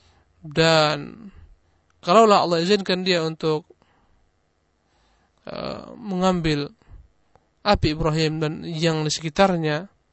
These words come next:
bahkan kalau Allah izinkan dia untuk mengangkat gunung, menyampakkannya ke, ke timur ataupun ke barat, pasti akan mampu dia perbuat. Bahkan kalaulah Allah Subhanahu wa taala perintahkan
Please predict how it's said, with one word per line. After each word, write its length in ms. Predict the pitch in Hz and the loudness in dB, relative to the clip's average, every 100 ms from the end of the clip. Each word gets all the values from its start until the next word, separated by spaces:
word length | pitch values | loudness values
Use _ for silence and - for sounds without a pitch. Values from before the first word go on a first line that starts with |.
| _ - _ | _ -20 _
bahkan 400 | 170 185 - 226 214 | -2 -2 0 -2 0
kalau 240 | 202 170 | -2 -2
Allah 160 | 196 185 | -2 -2
izinkan 360 | 226 214 202 | -2 -2 -4
dia 120 | 185 175 | -2 -4
untuk 160 | 165 | -4
mengangkat 360 | 165 202 185 160 | -2 0 -2 -4
gunung, 440 | 170 196 202 208 - _ _ _ - - _ | -2 -2 -2 -6 -14 _ _ _ -20 -20 _
menyampakkannya 880 | 170 156 151 156 175 - 190 175 147 | -2 0 0 0 -2 0 -2 0 -2
ke, 80 | 151 | -4
ke 320 | - - - - | -10 -16 -18 0
timur 320 | 208 175 151 | 2 4 0
ataupun 320 | 147 156 147 | 0 -2 -2
ke 120 | 147 147 | -2 2
barat, 360 | 180 202 190 - _ _ _ _ | 4 6 4 -2 _ _ _ _
pasti 400 | - - - 320 262 | -4 -4 -2 0 0
akan 160 | - 185 175 | 0 0 2
mampu 180 | - 147 | 2 2
dia 120 | 147 | -2
perbuat. 380 | - 151 - - _ - _ _ _ _ _ _ _ _ _ _ _ _ _ _ | -4 -6 -10 -12 _ -20 _ _ _ _ _ _ _ _ _ _ _ _ _ _
Bahkan 480 | 165 160 160 214 208 | 0 0 2 2 2
kalaulah 480 | 185 190 196 190 175 | 0 2 4 2 0
Allah 240 | 185 180 | 2 2
Subhanahu 240 | 165 165 165 | 2 -2 0
wa 60 | 165 | 2
taala 200 | 156 151 | 2 0
perintahkan 560 | 160 156 156 175 - | -2 -4 -2 -4 -2